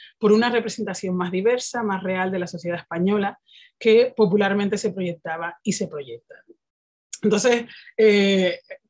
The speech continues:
o sea, estas son como, estas imágenes que os pongo aquí de fondo son como referencias, como os decía, de esta, de esta, de esta, de esa, de, de ese pasado colonial, ¿no? Que en el momento en el que se produce esta exposición, por supuesto,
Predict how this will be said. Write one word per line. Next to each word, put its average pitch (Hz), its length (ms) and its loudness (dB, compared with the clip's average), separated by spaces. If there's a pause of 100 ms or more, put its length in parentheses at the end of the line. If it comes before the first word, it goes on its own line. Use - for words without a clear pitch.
(100)
o 202 40 -4
sea, 214 200 0
estas 226 220 0
son 254 160 0
como, 220 360 2
estas 202 300 -4
imágenes 214 440 -2
que 208 100 -4
os 196 80 -14
pongo 202 200 -4
aquí 190 200 -4
de 196 100 0
fondo 208 480 -2 (220)
son 208 220 0
como 220 260 0
referencias, 202 540 -4
como 196 180 -4
os 180 60 -6
decía, 196 580 -4 (260)
de 196 140 -2
esta, 185 400 -4
de 170 160 -10
esta, 170 880 -6
de 170 120 -8
esta, 156 720 -10 (760)
de 190 140 -2
esa, 190 440 0 (340)
de, 208 320 0
de 202 80 0
ese 220 300 2
pasado 214 420 0
colonial, 165 540 -6
¿no? 269 140 -8
Que 135 360 -6
en 160 80 -12
el 165 80 -6
momento 170 340 -4
en 185 80 4
el 180 140 2
que 185 100 -6
se 175 240 -2
produce 185 420 -2
esta 165 440 -8 (260)
exposición, 190 420 -2
por 190 120 -4
supuesto, 202 560 -4